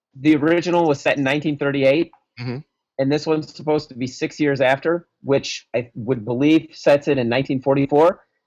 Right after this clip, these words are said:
Speaker 1: The Second World War was still going on for a year, so I'm, I'm just saying. I'm so, you know.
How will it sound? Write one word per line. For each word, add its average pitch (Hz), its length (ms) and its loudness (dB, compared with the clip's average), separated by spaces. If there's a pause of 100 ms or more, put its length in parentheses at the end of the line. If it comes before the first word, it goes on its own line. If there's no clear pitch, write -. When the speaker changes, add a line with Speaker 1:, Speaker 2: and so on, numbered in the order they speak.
(160)
Speaker 1:
The 127 140 2
Second 208 340 0
World 180 220 4
War 180 200 4
was 180 160 0
still 208 200 -6
going 190 260 2
on 165 280 2
for 147 180 2
a 135 60 4
year, 131 280 2
so 127 400 0 (380)
I'm, 139 240 -4
I'm 147 120 -2
just 220 200 0
saying. 220 400 4 (100)
I'm 143 120 -4
so, 151 400 2
you 151 120 -8
know. 139 220 -2